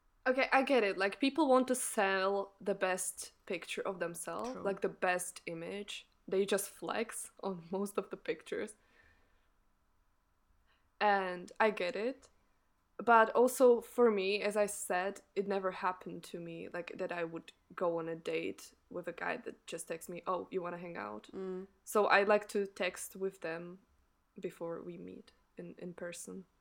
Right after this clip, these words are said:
Speaker 2: Yeah. I guess it's good to, yeah, to get to know person before,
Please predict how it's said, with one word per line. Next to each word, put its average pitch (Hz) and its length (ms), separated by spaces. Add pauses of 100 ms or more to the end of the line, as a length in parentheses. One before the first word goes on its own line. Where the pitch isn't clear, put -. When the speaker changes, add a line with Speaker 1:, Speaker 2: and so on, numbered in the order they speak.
(120)
Speaker 2:
Yeah. 233 460 (1500)
I 262 120
guess 294 220
it's 226 180
good 180 320 (160)
to, 180 100
yeah, 170 220
to 170 140
get 175 280
to 185 80
know 175 280
person 180 460
before, 180 640